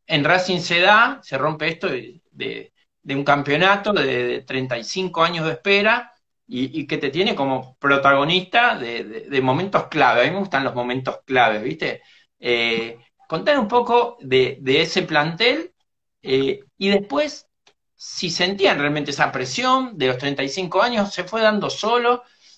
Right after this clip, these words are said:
y después algunos momentos puntuales me gustaría, este, preguntarte, pero vamos a, a, a lo del equipo.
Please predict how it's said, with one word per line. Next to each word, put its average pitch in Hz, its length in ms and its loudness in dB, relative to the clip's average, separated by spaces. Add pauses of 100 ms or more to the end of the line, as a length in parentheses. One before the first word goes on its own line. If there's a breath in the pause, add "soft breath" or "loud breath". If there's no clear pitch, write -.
(120)
y - 80 -6
después 285 240 2
algunos 262 240 2
momentos 190 360 0
puntuales 170 600 2
me 113 100 -8
gustaría, 120 540 0
este, 107 420 -8
preguntarte, 117 540 -8
pero 160 340 -6
vamos 233 300 4
a, 156 280 2
a, 73 320 0
a 71 300 -2
lo 69 160 -6
del 65 160 -6
equipo. 117 500 -10